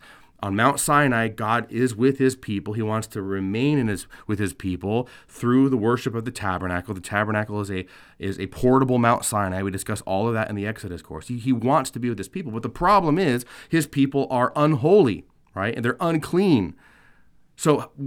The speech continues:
how do you reconcile this? And that's honestly, as I've said before, the title of this course. A holy people for a holy God. You gotta make the people clean.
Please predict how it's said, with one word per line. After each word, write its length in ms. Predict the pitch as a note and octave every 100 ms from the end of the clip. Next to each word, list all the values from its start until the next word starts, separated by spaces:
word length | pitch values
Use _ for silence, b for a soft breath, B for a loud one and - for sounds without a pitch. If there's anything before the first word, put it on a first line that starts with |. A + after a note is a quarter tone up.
| B2+
how 260 | - F3+ F#3+
do 80 |
you 100 | F#3
reconcile 600 | D#3 C4 C#4+ - B2 F#2+ F2+
this? 240 | D#2 -
And 120 | A#2
that's 160 | B2 -
honestly, 460 | F#2+ F2 - A#2 D#3+
as 240 | F#2 F#2 -
I've 120 | F#2
said 200 | G2 E2
before, 420 | E2 - A#2+ B2 B B B -
the 60 |
title 300 | G2 F#2 F2+
of 60 | F#2
this 100 | F#2+
course. 320 | - C#3+ - b b b -
A 40 | G#2+
holy 320 | - E3 D#3+
people 340 | - F#3+ D#3
for 160 | A2+ A2+
a 60 | G#2+
holy 240 | A2 G2+
God. 260 | C3 B2+ G#2
You 60 |
gotta 260 | G2 C3 A2+
make 220 | C3 D#3+
the 80 | C#3
people 320 | - G#2+ G2
clean. 420 | - G2 F#2 G2+